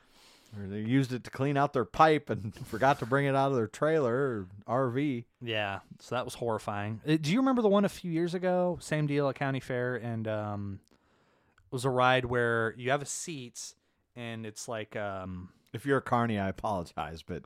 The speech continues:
Speaker 1: look, facts are facts.
Speaker 2: Yeah. Yeah. No one's like, "Yeah, you know, I had a scholarship to go fo-
Speaker 1: Yeah.
Speaker 2: play football at Notre Dame, but I wanted to be a carny."
Speaker 1: Yeah,
Speaker 2: You
Speaker 1: that's
Speaker 2: know?
Speaker 1: my life goal, to be a
Speaker 2: No one,
Speaker 1: carny.
Speaker 2: no one, no one's doing that. Um, it's, <sighs> like,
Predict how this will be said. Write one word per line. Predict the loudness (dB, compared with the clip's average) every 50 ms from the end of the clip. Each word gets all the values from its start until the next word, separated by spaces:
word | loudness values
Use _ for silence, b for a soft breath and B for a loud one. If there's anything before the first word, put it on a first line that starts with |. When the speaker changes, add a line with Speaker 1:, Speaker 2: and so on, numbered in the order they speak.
| -10
Speaker 1:
look, | -10 -10 -10 -10 -12 _ _ _ _ _ _ _ _ _ _ _ -20 _ _
facts | -10 -10 -10 -10 -10 -12
are | -14
facts. | -12 -12 -12 -14 -12 -12 -8
Speaker 2:
Yeah. | -6 -6 -6 -6 -8 -12 b b b b b b b b b b b b -20 -20 _ -10 -8
Yeah. | -8 -6 -8 -10 _ _ -10
No | -4 0 2 2
one's | 4 2 2 0 -2 -2
like, | -2 -2 -2 -4 -4
"Yeah, | -2 0 2 2 2
you | 2 2
know, | 2 2
I | 2
had | 2 0
a | -2
scholarship | -4 -2 0 2 4 4 4 2 0 -4 -10 -8
to | -4
go | -4 -4 -4
fo- | -4 -6 -8 -6 -2 2
Speaker 1:
Yeah. | 4 4
Speaker 2:
play | 4 4
football | 2 0 0 2 4 2 2
at | 2
Notre | 2 0 0 -2 0
Dame, | 0 0 0 0 0 0
but | 0 0
I |
wanted | 0 -2 -2 -4
to | -4 -4
be | -4 -6
a |
carny." | -6 -8 -8 -8 -6 -2 -2 0
Speaker 1:
Yeah, | 2 2 2 2
Speaker 2:
You | 2 0
Speaker 1:
that's | 0 -2
Speaker 2:
know? | -2
Speaker 1:
my | -2 -2
life | 0 0 -2 -2 -4 -4
goal, | -4 -4 -4 -4
to | -4
be | -4 -6
a | -4 -4
Speaker 2:
No | -6
one, | -6
Speaker 1:
carny. | -6 -8 -10
Speaker 2:
no | -10 -10 -10
one, | -10 -12 -14 _ -16
no | -14 -14
one's | -14 -12
doing | -12 -12 -12
that. | -12 -12 -14 B B B B B B B B B -2 2
Um, | 4 6 6 6 4 4 2 0 -2 -4 -8 _ _ b b b b b b b b b b _
it's, | -8 -8 -6 -6 -6 -6 -6 -6 -8 -10 -12 -14 _ _ -20 -20 -20 -20 -20 -20 _
<sighs> | -16 -14 -14 -14 -16 -16 -18 -20 -20 -20 -20 -20 -20 _ _ _ _ -10
like, | -8 -8 -8 -8 -12 -20